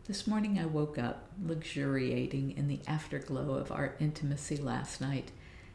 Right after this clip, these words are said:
and thinking to myself, "What a lucky woman I am to have you at my side." Your words last night rang even more true as I reflected on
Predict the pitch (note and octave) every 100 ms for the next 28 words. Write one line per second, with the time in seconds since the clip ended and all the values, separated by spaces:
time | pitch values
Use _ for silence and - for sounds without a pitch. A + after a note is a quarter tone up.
0 | - G3+ G3 A#3 A#3+ B3 B3 A#3 G#3+ G3+
1 | G3 - C#3 C#3 - G3 B3 - E3+ D3
2 | D3 D#3 F#3+ G3 G#3 F#3 D#3+ C3+ C3 C3+
3 | D#3 D#3+ - D3 C3+ C3 C#3+ - - D#3
4 | D#3 D#3 D#3 E3+ - D3 D#3 - - -
5 | - - - - - - - - - -
6 | - - - - - - - G3+ F#3+ D3+
7 | D3+ - C#3 C#3 - C#3 C3 C3+ D3 C#3+
8 | C#3+ - E3+ E3+ E3 C#3+ C3+ C3+ - B2+
9 | B2+ B2+ - D3+ D3+ D3+ D3+ D3+ G3 F#3+
10 | - C3 C3+ C#3